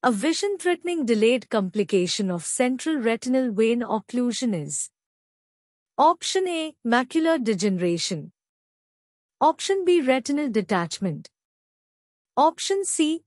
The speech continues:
retinal neovascularization. Option D, neovascular glaucoma. The correct answer is option D, neovascular glaucoma. Ischemic C R V O leads to neovascular glaucoma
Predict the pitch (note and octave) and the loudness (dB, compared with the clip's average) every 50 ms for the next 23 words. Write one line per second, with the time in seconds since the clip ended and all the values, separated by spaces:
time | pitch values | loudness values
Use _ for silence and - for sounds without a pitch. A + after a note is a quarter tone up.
0 | _ - G3 A#3+ C#4 C#4+ B3 E4+ E4+ F#4 F#4+ F#4 E4 C#4 C4 B3+ B3+ A3 B3+ B3+ | _ -4 0 0 0 0 0 -2 -2 -2 -2 -2 0 2 2 2 2 2 2 0
1 | C4 B3 - - - B3+ A#3 A3 G3+ F#3 G3 F#3 F#3+ E3+ F#3+ F#3 E3 D#3+ - - | 0 -2 -4 -4 -2 0 0 0 0 0 0 -2 -2 0 0 -2 -2 -2 -4 -6
2 | F#3 D3 - - _ _ _ _ _ _ _ _ _ _ _ _ _ _ _ _ | -6 -8 -10 -12 _ _ _ _ _ _ _ _ _ _ _ _ _ _ _ _
3 | _ _ _ _ _ - C4+ D#4 E4+ - - - G4 G4 F#4+ D#4+ C4+ C4+ C4+ C#4 | _ _ _ _ _ 2 4 4 4 2 0 -2 -2 0 0 0 0 0 0 0
4 | C4+ - _ _ - A#3 B3+ B3+ C4 A3+ C#4 C#4+ D#4 D#4+ - - - E4 D#4+ E4 | -4 -8 _ _ 0 2 4 4 4 4 2 0 0 -2 -4 -2 0 0 2 2
5 | D#4+ D#4 B3 G#3 A3 G#3+ G3+ G3 - A3+ F#3+ E3+ E3 D3 - - - _ _ _ | 0 -2 0 0 2 2 2 0 0 -2 -2 -2 -2 -6 -8 -12 -18 _ _ _
6 | _ _ _ _ _ _ _ _ _ _ _ _ _ _ _ _ _ _ _ - | _ _ _ _ _ _ _ _ _ _ _ _ _ _ _ _ _ _ _ 0
7 | G#3+ C#4+ - - D#4 D#4 D4+ F4 F4+ F4 _ - E4+ D#4+ D#4+ D#4+ - - C#4+ B3+ | 0 0 2 2 2 2 2 2 0 -2 _ 0 0 0 0 -2 -2 0 0 0
8 | A3 F3+ F3 E3 D#3 D3+ D3 - - - _ _ _ _ _ _ _ _ _ _ | 2 0 -2 -4 -4 -6 -6 -8 -10 -10 _ _ _ _ _ _ _ _ _ _
9 | _ _ _ _ _ _ _ _ _ _ _ - C#4+ E4 E4 - - - G4+ G4 | _ _ _ _ _ _ _ _ _ _ _ 2 2 2 2 0 -2 -2 -2 0
10 | F#4 E4 E4+ D#4+ D#4 C4+ B3+ B3+ B3 G#3+ C4 C4 C4+ C4+ - - - D#4 D4+ D#4 | 2 2 2 2 2 2 2 2 2 2 2 0 0 0 -4 -4 -2 -2 -2 -2
11 | D4+ C#4+ G#3 G#3 G#3+ G#3 G3+ - - G#3+ F#3 E3+ D#3+ D3 D3 F#3 - _ _ _ | -2 -2 -2 0 0 0 0 0 -2 -2 -2 -2 -4 -6 -8 -12 -18 _ _ _
12 | _ _ _ _ _ _ _ _ _ _ _ _ _ _ _ _ _ - C4+ B3+ | _ _ _ _ _ _ _ _ _ _ _ _ _ _ _ _ _ -4 -2 -2
13 | - - - F4 F#4 G4+ G#4 G#4 G4+ - - - - D4+ D4+ D4 D4+ D4+ D4 E4+ | -2 -2 0 0 0 2 2 0 -2 -4 -4 -2 0 2 2 2 2 2 2 2
14 | F4 F4 E4+ D#4+ B3+ A#3 B3 B3+ C4+ A#3+ - - - - B3 G#3+ G#3 G#3+ A3+ A#3 | 2 2 2 0 0 0 0 0 0 -2 -2 -4 -2 0 0 2 4 4 2 2
15 | G#3+ A#3+ C4 C#4 C#4+ - - - C#4+ C4+ C4 B3+ B3 G#3 F3+ G3 G3+ G#3 G#3 - | 2 0 0 -2 -2 -4 -4 -2 0 2 2 2 2 0 0 0 0 0 0 0
16 | B3 A3 F#3+ F#3 E3+ D#3+ D#3+ F3+ | 0 0 0 0 -2 -2 -6 -10